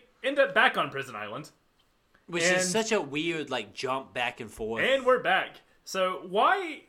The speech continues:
Speaker 1: why are they blowing up? Why is blowing up the island part of their plan? That seems a bit unnecessary.
Speaker 2: Because
Speaker 1: You
Speaker 2: remember
Speaker 1: got what you want. Why are you blowing up the island?
Speaker 2: You know, it kinda comes out of nowhere in the Heroes campaign, right? Like, he
Speaker 1: Yeah.
Speaker 2: calls Shadow and he's like,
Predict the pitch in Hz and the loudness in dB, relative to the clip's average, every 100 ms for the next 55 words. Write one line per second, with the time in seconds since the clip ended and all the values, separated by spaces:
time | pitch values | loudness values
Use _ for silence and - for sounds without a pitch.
0 | _ 233 262 381 415 370 311 196 180 208 | _ 2 6 6 4 0 -2 -2 2 4
1 | 240 208 208 - 220 - - 160 165 202 | 4 0 -4 -2 4 4 2 -4 0 0
2 | 202 202 196 170 143 160 170 175 170 - | 0 0 0 -2 2 2 2 -2 -6 -2
3 | 151 160 165 151 143 139 165 175 175 202 | -2 0 -4 -6 -6 -4 -4 -6 -6 -6
4 | 202 330 202 135 139 160 165 156 151 165 | -4 -4 -4 -4 -2 -2 -2 -4 -6 -6
5 | 185 190 202 208 - 240 208 - 208 208 | -2 2 2 2 -2 -2 -2 -4 -2 4
6 | 214 233 220 214 202 180 151 180 160 143 | 4 4 2 -2 -6 -8 -2 0 0 -4
7 | - _ _ _ _ 151 165 196 180 160 | -12 _ _ _ _ 0 2 4 0 0
8 | 180 196 196 170 196 180 123 139 - 220 | 0 0 -2 0 0 0 -4 -10 0 2
9 | 220 220 277 247 233 220 196 185 147 135 | 4 2 -2 -2 -2 0 2 2 2 -2
10 | 156 147 131 120 117 113 110 113 147 131 | -2 -2 -4 -4 -8 -10 -8 -4 -4 -2
11 | 113 - 110 101 - 104 92 87 95 107 | -6 -10 -12 -12 -14 -14 -14 -18 -8 -2
12 | 117 127 104 110 107 151 143 135 123 - | -2 -4 -8 -12 -6 -2 2 2 0 -4
13 | 123 123 113 107 107 101 107 107 104 | -4 -2 -4 -6 -10 -10 -10 -10 -12